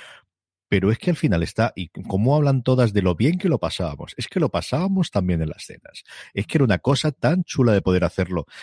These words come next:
De gente que ves que al final sí tiene esos encuentros familiares, pero no tiene más. Y ese punto adicional de,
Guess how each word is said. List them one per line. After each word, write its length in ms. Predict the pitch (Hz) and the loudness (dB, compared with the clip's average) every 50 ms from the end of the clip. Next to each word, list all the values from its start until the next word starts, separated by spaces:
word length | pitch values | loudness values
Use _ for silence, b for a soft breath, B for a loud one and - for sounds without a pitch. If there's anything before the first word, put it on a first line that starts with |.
| B B B | B B B
De 160 | - 90 95 - | -4 -4 -2 0
gente 240 | - 123 139 175 165 | 0 0 0 0 0
que 80 | 165 | 2
ves 160 | 156 160 151 - | 2 0 0 0
que 60 | 156 | 0
al 60 | 135 | 0
final 260 | 117 131 135 151 170 - | 0 0 0 0 0 -2
sí 200 | - - 156 170 | -4 -4 -4 -4
tiene 180 | - 127 127 | -2 -2 0
esos 120 | 123 135 151 | 0 0 0
encuentros 260 | 127 135 135 135 - | 0 -2 -2 -2 -2
familiares, 380 | 135 127 120 120 135 143 123 | 0 0 0 0 0 -2 -2
pero 120 | - 110 101 | -2 0 0
no 120 | 110 120 | 0 2
tiene 220 | 117 131 117 104 95 | 2 0 0 2 0
más. 260 | 82 73 73 - B B B B B B | 0 -2 -4 -8 B B B B B B
Y 180 | - 101 104 123 | -2 0 2 2
ese 200 | 135 - 180 160 | 2 2 0 0
punto 280 | - 170 165 160 165 156 | 0 0 0 2 2 2
adicional 400 | 147 127 - 131 127 151 151 131 | 0 2 2 2 2 4 4 4
de, 160 | 110 101 | 2 2